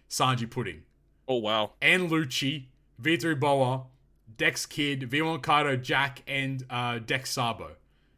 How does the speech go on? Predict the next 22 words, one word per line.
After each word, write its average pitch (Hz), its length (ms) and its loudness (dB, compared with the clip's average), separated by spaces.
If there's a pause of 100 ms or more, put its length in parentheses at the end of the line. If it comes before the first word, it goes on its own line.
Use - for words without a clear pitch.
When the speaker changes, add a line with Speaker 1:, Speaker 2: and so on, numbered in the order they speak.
(280)
Speaker 1:
So 151 180 -2
in 147 160 0
terms 208 240 4
of 170 80 -4
available 156 460 4
legends, 143 360 0
that's 147 140 -6
Speaker 2:
Yeah, 156 120 4
Speaker 1:
kind 139 160 6
Speaker 2:
that's 160 120 2
Speaker 1:
of 190 60 4
Speaker 2:
pretty 170 180 6
Speaker 1:
fucking 147 200 8
Speaker 2:
good. 127 40 -6
Speaker 1:
broken. 156 720 2 (140)
<laughs> - 240 -20
Speaker 2:
Like, 139 180 4
half 139 240 6
the 143 100 2
list 135 260 2
is 113 120 -2
nuts. 113 400 -4